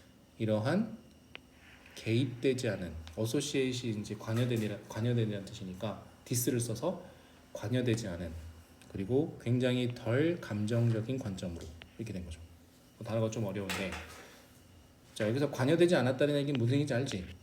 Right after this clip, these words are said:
외부인이니까 당연히 관여되지 않았잖아. 근데 내가 내부인인데 어떻게? 그러니까 너 내-, 외부인인 것처럼 문제점을 바라보라는 거죠.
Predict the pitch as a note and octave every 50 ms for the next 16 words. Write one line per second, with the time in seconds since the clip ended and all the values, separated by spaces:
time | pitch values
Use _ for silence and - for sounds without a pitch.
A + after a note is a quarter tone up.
0 | - - - - - A2+ A#2+ B2 C#3 D3+ D3 C#3+ C#3+ C3+ B2+ - B2 A2+ A#2 G#2
1 | G2+ G#2 G2+ - - G2+ G#2+ G#2+ A2 G#2+ G#2+ G2 F2+ F2+ - A#2 B2+ A2+ - -
2 | - B2+ B2 A#2 - - C3 E3+ - - A2+ A#2+ A#2+ C#3+ D#3 D#3 D3+ D3 A#2+ F#2+
3 | F2+ - - - C3+ C#3+ - - - - - - - - - - - - - -
4 | - G2 F#2 G2+ G#2 B2+ F3+ - - - - - - - - - - - - F#2+
5 | G#2+ - - G#2 G#2+ A2 A#2 A2+ D3+ D#3+ D#3 D3 D3 C#3+ C#3 B2+ A#2+ - - C3
6 | B2+ D#3+ G3+ A3 - - A#2+ - - - - A2 A#2 B2 A#2+ A#2+ A#2+ A#2+ A#2+ D3+
7 | D3 E3+ C4 C4 - - - - - - - - - - A2+ B2 - A#2+ A2 G#2+
8 | G#2 F#2+ F#2 F2 D#2+ D#2 -